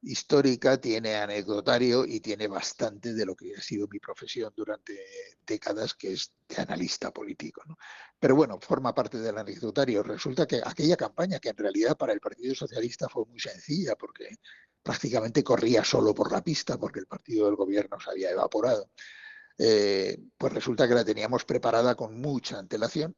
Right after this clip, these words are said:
pero el, el lema se nos atragantó por completo. Sabíamos que queríamos que tenía, que tenía que estar la palabra cambio, pero estábamos empeñados en vestir la palabra, eh, de alguna manera.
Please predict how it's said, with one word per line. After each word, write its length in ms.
pero 340
el, 180
el 200
lema 300
se 140
nos 160
atragantó 680
por 160
completo. 460
Sabíamos 560
que 160
queríamos 580
que 140
tenía, 380
que 140
tenía 320
que 80
estar 240
la 100
palabra 360
cambio, 400
pero 320
estábamos 640
empeñados 600
en 160
vestir 500
la 120
palabra, 480
eh, 240
de 120
alguna 380
manera. 420